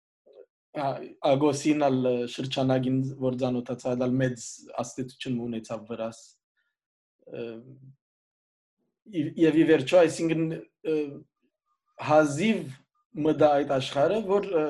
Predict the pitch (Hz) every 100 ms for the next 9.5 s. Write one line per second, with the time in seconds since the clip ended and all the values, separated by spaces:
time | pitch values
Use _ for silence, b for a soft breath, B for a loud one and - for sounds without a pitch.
0 | 143 135 - _ 151 139 139 151 175 175
1 | - 151 147 139 135 131 156 165 - -
2 | 147 151 147 151 147 147 131 139 135 131
3 | 131 131 160 165 - _ _ _ _ _
4 | _ _ - 135 131 131 127 - - _
5 | _ - 147 175 165 - - 165 156 147
6 | 143 156 156 - - _ _ _ _ _
7 | _ _ _ 156 156 135 202 185 165 170
8 | 165 165 170 170 - - 170 160 165 -
9 | - - 156 160